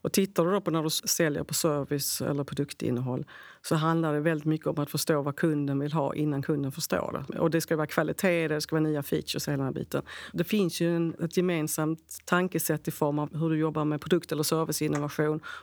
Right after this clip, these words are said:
hur du jobbar med så att, till så att kvaliteten säkerställs och hur du jobbar med så att du hela tiden ligger steget före egentligen vad dina konkurrenter ska göra i leveransen.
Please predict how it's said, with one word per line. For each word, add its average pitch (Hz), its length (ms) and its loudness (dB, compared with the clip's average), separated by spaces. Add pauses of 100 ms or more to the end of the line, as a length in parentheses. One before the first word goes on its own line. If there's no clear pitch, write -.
hur 165 80 4
du 160 80 2
jobbar 165 280 2
med 151 140 -2
så - 80 -4
att, - 40 -16
till 156 140 0
så - 100 2
att - 200 -4
kvaliteten 147 680 0
säkerställs 156 720 -2
och - 180 -6
hur 151 140 0
du 156 80 2
jobbar 156 260 0
med 147 140 0
så 151 100 -2
att 143 80 -6
du 156 100 2
hela 160 240 2
tiden 156 380 0
ligger 156 460 0
steget 147 440 0
före 147 260 0
egentligen 143 280 -2
vad 139 100 -2
dina 143 200 -2
konkurrenter 147 640 -4
ska - 160 -4
göra 147 320 -2
i 147 180 2
leveransen. 151 500 -2